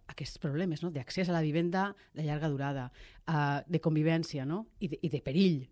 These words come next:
que posem, eh, eh, perill, el perill que posem sobre el comerç local, en aquests barris el que pretenem és no prohibir que hi hagi vivendes turístiques, però sí regular-les i marcar unes densitats. Serà en el pla d'ordenació pormenoritzada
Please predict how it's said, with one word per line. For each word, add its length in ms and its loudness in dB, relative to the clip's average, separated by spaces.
que 80 -2
posem, 460 0
eh, 340 -4
eh, 300 -20
perill, 260 2
el 140 2
perill 160 2
que 80 0
posem 260 2
sobre 220 2
el 80 -2
comerç 240 0
local, 320 -2
en 320 4
aquests 240 -4
barris 480 -2
el 160 0
que 80 -2
pretenem 480 0
és 180 -4
no 380 4
prohibir 560 2
que 100 -4
hi 60 2
hagi 160 0
vivendes 320 -2
turístiques, 500 -6
però 300 2
sí 160 -2
regular-les 800 -6
i 80 0
marcar 340 0
unes 180 0
densitats. 840 -4
Serà 400 2
en 160 2
el 160 0
pla 380 0
d'ordenació 400 0
pormenoritzada 680 0